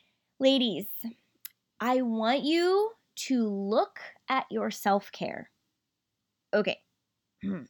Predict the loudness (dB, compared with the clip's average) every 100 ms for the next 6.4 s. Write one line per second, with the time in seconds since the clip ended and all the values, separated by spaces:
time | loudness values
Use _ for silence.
0 | _ 0 2 2 2 0 0 0 0 0
1 | -2 0 0 0 -4 -6 -10 -6 -4 -2
2 | 0 2 2 2 0 0 0 0 -2 -2
3 | -2 -4 -6 -6 -6 -4 0 2 4 6
4 | 10 12 12 12 8 6 6 4 0 -10
5 | _ 0 0 0 -4 -2 0 0 -4 -6
6 | -6 -4 -4 -6